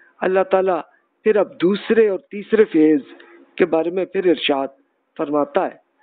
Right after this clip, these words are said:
कि बाज़ लोग ऐसे हैं कि जो किसी इल्म और हिदायत और रोशनी बख्शने वाली किताब के बगैर गर्दन उकड़ाए हुए अल्लाह के बारे में बहस करते हैं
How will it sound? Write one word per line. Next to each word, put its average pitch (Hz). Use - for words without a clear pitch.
कि 208
बाज़ 233
लोग 233
ऐसे 180
हैं 233
कि 233
जो 185
किसी 202
इल्म 233
और 185
हिदायत 151
और 175
रोशनी 170
बख्शने 226
वाली 208
किताब 196
के 214
बगैर 139
गर्दन 196
उकड़ाए 190
हुए 156
अल्लाह 202
के 233
बारे 170
में 208
बहस 151
करते 180
हैं 190